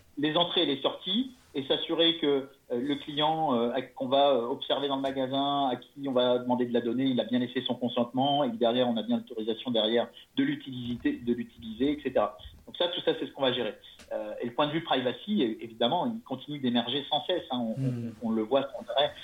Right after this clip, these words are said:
Speaker 1: La privacy, la sécurité, euh, de l'identité client sont des points, des points extrêmement durs, et qui, euh, euh, qui servent, si tu veux, notre discours, euh, qu'on tient depuis quelques années, euh, et notre vision, surtout plus que notre discours, c'est, c'est notre vision, si tu veux, aujourd'hui, de l'expérience client qui doit, un, être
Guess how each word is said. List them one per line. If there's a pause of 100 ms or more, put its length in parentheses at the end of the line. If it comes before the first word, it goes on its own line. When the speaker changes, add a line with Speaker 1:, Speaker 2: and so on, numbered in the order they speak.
(220)
Speaker 1:
La
privacy,
la
sécurité,
euh,
de
l'identité
client (120)
sont
des
points,
des
points
extrêmement
durs, (480)
et
qui,
euh, (440)
euh,
qui
servent, (120)
si
tu
veux,
notre
discours,
euh, (360)
qu'on
tient
depuis
quelques
années, (320)
euh,
et
notre
vision,
surtout
plus
que
notre
discours,
c'est,
c'est
notre
vision,
si
tu
veux,
aujourd'hui,
de
l'expérience
client
qui
doit,
un,
être